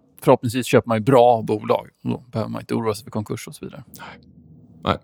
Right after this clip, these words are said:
Speaker 2: Ja, det är sagt, jag gillar att fokusera på att äga bra bolag, eh, över tid och fokusera på vinstutvecklingen. Eh, det är det absolut viktigaste.
Speaker 1: Men det här med E T F då, det börjar komma mer och mer. Det är väldigt stort i U S A där man har,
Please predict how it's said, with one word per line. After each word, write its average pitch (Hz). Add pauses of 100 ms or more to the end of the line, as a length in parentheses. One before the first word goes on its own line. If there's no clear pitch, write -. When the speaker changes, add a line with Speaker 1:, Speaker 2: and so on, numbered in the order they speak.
(120)
Speaker 2:
Ja, 117
det 127
är 135
sagt, 127
jag 131
gillar 127
att 110
fokusera 113
på 110
att 104
äga 104
bra 104
bolag, 101
eh, 95
över 98
tid 104
och 98
fokusera 101
på 92
vinstutvecklingen. 98 (720)
Eh, 95 (520)
det 110
är 107
det 98
absolut -
viktigaste. 101 (240)
Speaker 1:
Men 139
det 147
här 151
med 151
E 156
T 170
F 175 (100)
då, 120
det 131
börjar 135
komma 139
mer 131
och 127
mer. 127
Det 123
är 123
väldigt 123
stort 120
i 123
U 120
S 113
A 117
där 113
man 113
har, 107